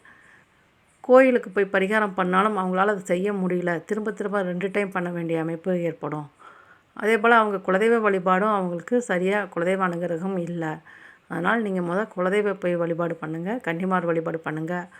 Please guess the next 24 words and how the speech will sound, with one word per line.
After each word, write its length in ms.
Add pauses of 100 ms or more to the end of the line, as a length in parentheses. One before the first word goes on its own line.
(340)
அப்படின்னு 80
நம்ம 380
சொல்லப்பட்டது. 540 (600)
இது 260
போல 280
உங்களுக்கு 600 (720)
பிரசன்னம் 400
தேவைப்படுறவங்க 640
என்னோட 360
நம்பருக்கு 420
நீங்க 220
கான்டாக்ட் 260
பண்ணலாம். 360 (480)
என்னோட 340
நம்பர் 320
வந்து 240
ட்ரிபிள் 300
நைன் 200
ஃபோர் 180
ஜீரோ 220
த்ரீ 300
ஒன் 120
எயிட் 280
ஃபைவ் 120